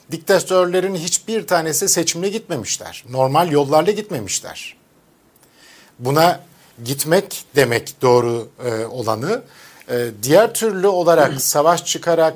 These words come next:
birisi ihtilal yapmış, birisi, e, işte ölmüş vesaire, öldürülmüş, birisi dış müdahale olmuş, gitmiş iktidarı bırakmak zorunda kalmış.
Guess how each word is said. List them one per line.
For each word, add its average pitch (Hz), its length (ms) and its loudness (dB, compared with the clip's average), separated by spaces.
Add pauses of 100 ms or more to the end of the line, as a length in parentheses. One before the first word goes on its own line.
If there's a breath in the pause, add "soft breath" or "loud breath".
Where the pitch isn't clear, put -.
(100)
birisi 156 500 -2
ihtilal 156 680 -2
yapmış, 156 600 -2
birisi, 160 520 -2 (160)
e, 139 80 -8
işte 147 420 -6
ölmüş 156 680 -4
vesaire, 156 460 2
öldürülmüş, 151 640 -4
birisi 143 440 -4
dış 156 180 -4
müdahale 151 440 0
olmuş, 156 460 -4 (480 loud breath)
gitmiş 160 400 -6
iktidarı 151 560 0
bırakmak 147 420 0
zorunda 151 360 -4
kalmış. 165 420 -2